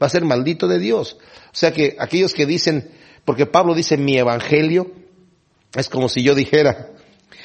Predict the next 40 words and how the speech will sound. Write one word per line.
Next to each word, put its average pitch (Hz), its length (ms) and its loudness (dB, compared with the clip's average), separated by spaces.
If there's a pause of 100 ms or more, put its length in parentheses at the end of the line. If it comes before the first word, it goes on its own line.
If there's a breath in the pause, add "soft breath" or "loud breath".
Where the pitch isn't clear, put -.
(140 loud breath)
"El 139 160 2
redentor 131 500 2
del 156 140 2
mundo" 151 400 0
o 135 100 0
"Mi 127 160 0
redentor", 120 600 0
ah, 131 80 -2
estás 127 200 -8
hablando 123 300 0
de 110 80 -2
otro 123 220 -4
porque 113 160 -8
este 113 160 -8
ya 113 80 -4
es - 100 -10
tuyo. 151 380 -4 (160)
No, 202 340 0
¿verdad? 143 320 0
Es, - 160 -8 (240 loud breath)
es 185 100 4
una 185 420 2
forma 196 360 0
de 147 80 2
hablar 151 260 0
nada 156 220 0
más, 147 300 -2 (260 loud breath)
y 123 80 -2
la 123 120 2
gente 139 260 0
a 127 40 2
veces 143 460 -4 (400 soft breath)
le 117 180 2
ve 147 160 4
demasiados 139 640 -2
pies - 240 -6
al 113 100 0
gato. - 360 -10 (880 loud breath)
Así 135 200 -2
que 113 340 -2